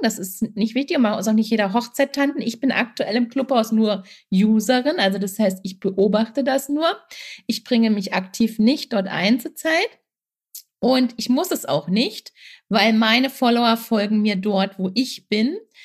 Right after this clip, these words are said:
Und ich selber kann den Weg bestimmen. Und das gebe ich auch allen anderen mit auf den Weg. Du darfst entscheiden, möchtest du das machen, möchtest du das nicht machen?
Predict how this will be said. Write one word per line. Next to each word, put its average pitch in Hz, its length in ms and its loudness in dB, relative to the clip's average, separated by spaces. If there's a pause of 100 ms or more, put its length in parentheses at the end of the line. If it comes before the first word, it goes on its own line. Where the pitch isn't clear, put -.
(400)
Und 226 460 0
ich 277 220 -4
selber 220 320 4
kann 220 280 2
den 208 220 0
Weg 208 260 -2
bestimmen. 190 600 0
Und 160 140 -6
das 185 300 -4
gebe 208 240 0
ich 202 300 -6
auch 196 120 -2
allen 190 280 -2
anderen 247 320 2
mit 233 140 0
auf 214 140 -6
den 202 180 -4
Weg. 196 200 -4
Du 381 240 6
darfst 190 300 0
entscheiden, 185 540 -2
möchtest 294 360 -2
du 269 60 -6
das 254 160 -2
machen, 226 300 0
möchtest 190 340 -6
du 185 60 -8
das 185 160 -8
nicht 269 200 -2
machen? 285 360 -6